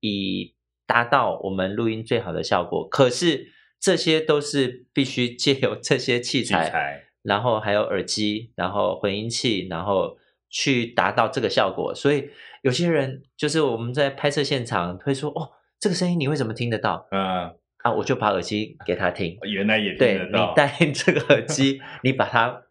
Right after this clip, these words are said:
Speaker 1: 变大，你把它放大，你一定会听得到。
Speaker 2: 哦，所以可能你们不只是监听，你们在监听的时候还会把这个声音推得特别大，所以你会听到一些真的一般人可能不会听到的声音。
Speaker 1: 对，我们在录之前，就是我们的，我们的习惯都会把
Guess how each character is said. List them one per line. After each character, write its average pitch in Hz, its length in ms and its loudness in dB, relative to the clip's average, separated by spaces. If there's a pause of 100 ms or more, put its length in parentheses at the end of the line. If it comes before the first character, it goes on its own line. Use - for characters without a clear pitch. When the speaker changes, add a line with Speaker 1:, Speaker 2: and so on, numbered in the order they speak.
(120)
Speaker 1:
变 113 240 0
大， 117 240 2
你 107 80 -6
把 95 200 0
它 104 80 -4
放 104 200 0
大， 92 200 2
你 95 260 -8 (160)
一 120 60 -4
定 117 220 -2
会 110 100 -2
听 92 160 -10
得 87 120 -4
到。 - 320 -4 (260)
Speaker 2:
哦， 127 100 4
所 139 140 2
以 190 80 0
可 151 100 0
能 98 220 0
你 95 60 -4
们 92 200 -2
不 - 120 -4
只 87 280 -10
是 87 240 -10
监 92 240 -2
听， 98 220 -2
你 90 60 -4
们 92 80 -4
在 113 80 0
监 113 280 -2
听 110 140 -4
的 101 80 0
时 92 100 -12
候 101 120 2
还 87 140 -4
会 98 40 0
把 78 140 -4
这 90 120 -10
个 85 80 -6
声 85 140 -8
音 85 100 -10
推 87 160 -10
得 85 120 -6
特 82 160 -8
别 76 160 -10 (100)
大， 78 160 -2
所 90 100 -10
以 90 60 -8
你 82 80 -10
会 85 80 -8
听 90 180 -12
到 90 160 0
一 90 60 -2
些 92 380 -6
真 98 120 -4
的 95 120 -4
一 104 80 -4
般 90 240 0
人 78 120 -8
可 73 140 -14
能 71 240 -14 (220)
不 82 120 -10
会 87 120 -2
听 82 180 -10
到 80 140 -2
的 76 100 -4
声 - 140 -4
音。 196 80 4
Speaker 1:
对， 160 80 0
我 135 80 -4
们 131 120 -4
在 180 160 0
录 165 200 -2
之 147 180 -4
前， 107 340 -2
就 131 140 0
是 120 540 0
我 113 100 2
们 113 180 -4
的， 113 440 2
我 113 40 -4
们 117 80 -2
的 127 80 2
习 123 200 -2
惯 120 340 -2
都 147 220 4
会 143 260 2
把 85 520 -2